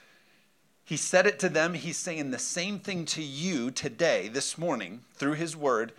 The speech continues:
He's saying the same thing with the same tone, a direct, authoritatively statement. He's saying to you, "Here's the command, and it's this,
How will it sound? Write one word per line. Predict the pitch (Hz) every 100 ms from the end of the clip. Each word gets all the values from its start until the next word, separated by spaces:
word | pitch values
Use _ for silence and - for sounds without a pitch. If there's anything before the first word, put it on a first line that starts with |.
| - -
He's | - 160
saying | 196 180 160
the | 147
same | - 170 190 175
thing | 160 147 147
with | 139
the | 135
same | - - 170 180
tone, | 151 139 107 98
a | 123
direct, | 113 127 117 143 180 175 - - - -
authoritatively | 170 - 185 180 175 175 170 151 156 160 156 - -
statement. | - - - 156 127 113 78 - _ _
He's | - 147
saying | - 160 151 135
to | 135
you, | 120 110 - - -
"Here's | - 180 156
the | - 139
command, | - 127 123 95 76 - _ _ -
and | 123
it's | 120 -
this, | 143 104 -